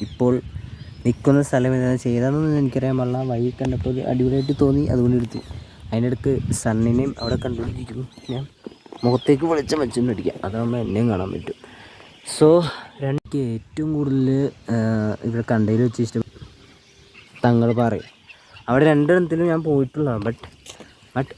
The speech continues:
പോയിട്ടുണ്ടെങ്കിൽ പോലും അവിടെ ഇന്ന്, ആ, ഭയങ്കര വൈബായിരുന്നു. പക്ഷേ, ആ, ഏറ്റവും ഒരു ഇൻട്രസ്റ്റിംഗ് ആയിട്ട് തോന്നിയത് ആ കോട. അതായത് ഞങ്ങൾ പ്രതീക്ഷിക്കാതെ വന്ന കോട. ഞങ്ങൾ,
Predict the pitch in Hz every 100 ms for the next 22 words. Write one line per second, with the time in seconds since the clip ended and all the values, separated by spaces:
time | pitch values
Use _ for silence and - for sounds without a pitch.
0 | - - - 131 135 160 151 - 190 170
1 | 170 180 208 196 170 185 202 143 147 165
2 | 151 151 175 202 - 147 143 135 139 143
3 | 160 151 127 135 117 117 113 - 160 -
4 | - - _ _ _ - 131 131 127 143
5 | 143 _ _ _ - 220 226 208 - _
6 | _ _ _ - 170 170 165 156 147 170
7 | - 208 214 175 175 160 156 156 156 -
8 | 160 - 160 147 147 151 143 117 - _
9 | _ _ _ 120 160 185 185 185 - 151
10 | 135 139 165 175 180 170 208 208 214 196
11 | 165 151 113 98 - _ _ _ _ _
12 | _ _ _ _ 110 127